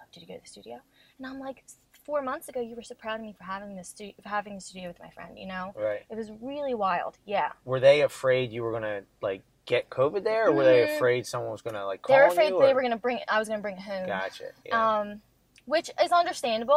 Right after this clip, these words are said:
Speaker 2: Right, right, right.
Speaker 1: but, you know, you can't, what did, what did you expect me, what did you expect to happen then to
Speaker 2: Right.
Speaker 1: the studio?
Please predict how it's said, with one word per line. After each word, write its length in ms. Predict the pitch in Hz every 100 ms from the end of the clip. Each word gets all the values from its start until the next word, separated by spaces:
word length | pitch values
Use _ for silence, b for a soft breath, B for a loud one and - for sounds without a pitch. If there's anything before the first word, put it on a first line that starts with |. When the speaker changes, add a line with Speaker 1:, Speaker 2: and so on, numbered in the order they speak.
| 370
Speaker 2:
Right, 160 | 269
right, 100 | 190 226
right. 260 | 262 -
Speaker 1:
but, 20 | - _ _ _ _ _ _ _ _ _ _ _ -
you 120 | 262
know, 300 | 226 208 247
you 180 | 214 233
can't, 420 | - 226 202 190 - _ _ _ _ _ _ _
what 240 | 202 214
did, 180 | 226 190
what 220 | 180 240 247
did 120 | 233
you 80 | 233
expect 340 | - 214 -
me, 220 | 214 202 -
what 160 | 277 302
did 120 | 277
you 80 | 277
expect 340 | - 254 -
to 40 | 202
happen 380 | 202 226 214 185
then 280 | 180 180 -
to 80 | 110
Speaker 2:
Right. 100 | 113
Speaker 1:
the 60 | 98
studio? 300 | 98 175